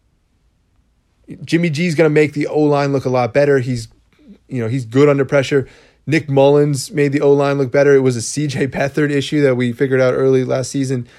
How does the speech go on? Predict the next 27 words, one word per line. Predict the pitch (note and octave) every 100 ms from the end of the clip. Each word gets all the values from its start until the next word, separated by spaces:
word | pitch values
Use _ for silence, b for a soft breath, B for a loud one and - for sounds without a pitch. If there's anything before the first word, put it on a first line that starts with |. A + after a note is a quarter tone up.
| b b
This | C3+
guy | C3+ A#2+
holds | B2+ B2
onto | A#2
the | A2
football | D#3 D3 C3+
too | C3 C#3
long. | B2+ B2 B2 A2+ _ _ _ _
Um, | - A2+ G#2+ - b b b _ _
we'll | - D#3+ F#3 D#3
analyze | D3 C#3+ B2 A2+
the |
backup | A#2 A2+ A2+ A2
quarterback | A#2 A2+ A#2
situation. | - A2+ A2+ G#2 B2+
We're | C#3
just | D3
taking | D3 A#2+
a | A#2 A#2 G#2 b b b
macro | A#2+ C3 C#3 C#3 C#3+ B2+
high-level | B2+ B2+ B2 A#2+
view | A2 A#2 A#2+ A#2+
of | -
the | A#2
O-line | - B2+ C3 C#3 C#3+
right | C#3
now. | C#3+ C#3+ C#3+